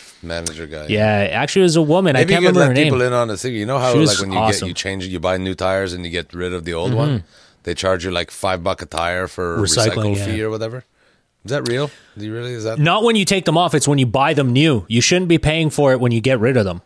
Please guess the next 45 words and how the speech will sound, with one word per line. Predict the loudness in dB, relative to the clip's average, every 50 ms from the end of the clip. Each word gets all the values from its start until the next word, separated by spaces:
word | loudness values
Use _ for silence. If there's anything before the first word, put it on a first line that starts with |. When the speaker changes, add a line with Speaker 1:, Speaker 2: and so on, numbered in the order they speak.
| _ _ -2
Speaker 2:
When | 0 2
you | 2 4
dispose | 2 2 0 2 2 2 2 4 4
of | 4 4
them, | 4 4 4 2
it's | 2 0 0
already | 0 2 2 4 4 2 2
been | 2 2 0 0
paid. | 0 -2 -2 -2 -2 -4 -6 -10 _ _ _ _ _ _ _ _ _ _ _ _ _ _ _ 0
When | 0 2
you | 2 2
buy | 2 2 0 0
bre-, | -2 0 2 2 2 2 2 -2
Speaker 1:
Certain | -2 2 2 4
Speaker 2:
yeah, | 4 2 2 2
when | 2 2 2 2
you | 2 0 -2 _ _
Speaker 1:
certain | -8 -4 -2 -2 0 0 -2 -2
places | 0 0 0 0 0 -2 -4 -4
charge | 0 0 2 2 2 0 -2
you | -4 -4
to | -4 -4 -6 -6
dis-, | -6 -8 -10 -10
disposal | -12 -16 -16 -10 -6 -4 0 2
Speaker 2:
Yeah, | 2 2 2
because | 2 2 0 2 0 0 0
Speaker 1:
fee | 0
or | 2
Speaker 2:
they're | 2 4 4 4
Speaker 1:
whatever | 4 2
to | 2 0
Speaker 2:
ripping, | 2 0 0 0 0 0 0
Speaker 1:
get | -2
rid |
of | 0 0 0
Speaker 2:
'cause | 0 0 0
Speaker 1:
them. | 0
Speaker 2:
they're, | 0 0 2 2 2 2 4 4 2 2 2
that's | 2 0 0 0 -2
what | -2 2
they | 2 2
do. | 2 0 -4 -6 -10 _ -20 -20 _ _ _ -8
Speaker 1:
They | -8 -6
can? | -4 -4 -4 -4 -4 -6 -6
Speaker 2:
Yeah. | -4 -2 -2 -2